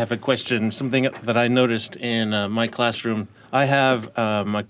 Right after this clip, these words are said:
couple of daca recipients and, or other undocumented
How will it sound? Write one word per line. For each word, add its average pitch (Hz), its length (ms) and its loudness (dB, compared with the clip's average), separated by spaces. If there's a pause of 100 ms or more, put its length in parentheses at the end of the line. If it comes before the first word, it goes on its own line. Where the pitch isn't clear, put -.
couple 135 360 2
of 101 580 -2
daca 113 300 0
recipients 104 600 -4
and, 107 220 -4
or 107 160 0
other 107 260 0
undocumented 104 1080 -2